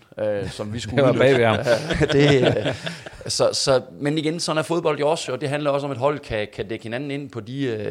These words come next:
Speaker 1: det, det er jo lige netop det, fodbold det er. Øh, det er jo at finde ud af, hvordan man taktisk, øh,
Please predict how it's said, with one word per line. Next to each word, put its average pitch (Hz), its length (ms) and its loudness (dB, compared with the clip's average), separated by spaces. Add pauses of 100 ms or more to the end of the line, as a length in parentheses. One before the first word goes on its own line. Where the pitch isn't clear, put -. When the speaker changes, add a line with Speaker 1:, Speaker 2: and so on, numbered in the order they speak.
Speaker 1:
det, - 0 -
det - 240 -10
er 143 60 2
jo 143 60 2
lige 131 140 -2
netop 127 240 -2
det, 123 100 -4
fodbold 127 300 -2
det 117 80 -6
er. - 380 -12
Øh, 104 440 -6
det 131 120 0
er 123 100 2
jo 123 140 -4
at 98 60 -8
finde 110 200 -8
ud 127 60 -6
af, 117 80 -4
hvordan 113 160 -8
man 107 120 -10
taktisk, 98 540 -10
øh, 101 400 -8